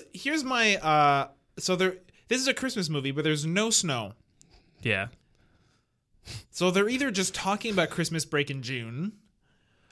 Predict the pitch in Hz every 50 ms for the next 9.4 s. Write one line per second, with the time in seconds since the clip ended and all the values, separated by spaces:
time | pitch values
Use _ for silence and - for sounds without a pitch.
0 | _ _ - 180 180 190 190 190 185 185 185 185 180 175 180 - _ _ _ _
1 | 151 151 160 156 156 175 180 185 180 160 160 165 160 156 160 156 151 147 139 151
2 | 143 127 120 127 123 120 120 120 - _ _ _ _ _ _ _ _ _ _ _
3 | - 131 127 127 123 123 123 123 - - _ - 156 139 131 127 135 131 180 170
4 | 170 170 165 170 165 160 156 151 151 147 147 147 147 156 - 151 147 143 - -
5 | - - 156 147 143 135 127 127 123 123 120 - _ _ _ _ _ _ _ _
6 | _ _ _ _ _ _ - 147 143 139 135 131 131 123 127 127 - - - 131
7 | 123 117 117 - - _ _ _ _ _ _ _ _ _ _ _ _ _ _ _
8 | _ _ _ _ - - - - 135 127 120 123 165 185 127 92 87 131 135 127
9 | 123 123 127 123 123 101 95